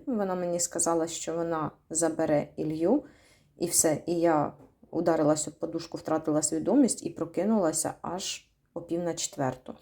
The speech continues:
Тому, е, звісно, потрібно було зразу ставати до станку. Макарони. Курочка. Курочка, яка чомусь трішечки розлізлася. Це курячі гомілочки.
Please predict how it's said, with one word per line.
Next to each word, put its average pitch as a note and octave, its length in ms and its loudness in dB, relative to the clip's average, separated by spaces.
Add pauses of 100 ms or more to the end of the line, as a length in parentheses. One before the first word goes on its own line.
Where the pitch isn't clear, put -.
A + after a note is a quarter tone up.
(1120)
Тому, A#3 380 8 (440)
е, E3+ 420 0 (200)
звісно, F#3+ 480 0 (120)
потрібно F3 360 0
було E3 220 0
зразу F3 260 0
ставати D#3+ 420 0
до D#3+ 160 2
станку. E3 480 -6 (460)
Макарони. F3 540 2 (480)
Курочка. F#3 440 0 (200)
Курочка, C4+ 380 0
яка E3 220 0
чомусь F#3 320 0
трішечки F3 480 -4
розлізлася. E3 720 0
Це - 180 -8
курячі F3 360 -4
гомілочки. G3+ 640 2